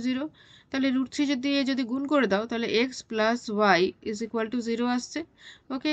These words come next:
তো এটা আমি এক নম্বর ইকুয়েশন দিলাম। নেক্সটটাতে চলে যাই, টু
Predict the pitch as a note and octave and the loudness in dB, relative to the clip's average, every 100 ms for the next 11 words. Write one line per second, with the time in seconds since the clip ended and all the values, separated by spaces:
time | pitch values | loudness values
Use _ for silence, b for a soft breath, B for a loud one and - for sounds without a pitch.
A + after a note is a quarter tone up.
0 | D4 C4 A#3+ A#3+ A#3 A#3+ G#3+ A3+ A#3 A#3 | -2 -2 -2 -2 0 2 0 -2 -2 -2
1 | A#3 A#3 A#3 B3 A#3 A#3+ D4 - b b | -2 -4 -4 -4 -6 -6 -8 -14 b b
2 | b _ _ _ - - A#3 A#3+ - C4+ | b _ _ _ -20 -4 0 0 0 0
3 | C4+ C4 B3+ B3+ B3+ D4+ D#4+ _ C#4+ | 2 0 0 0 2 0 -2 _ -2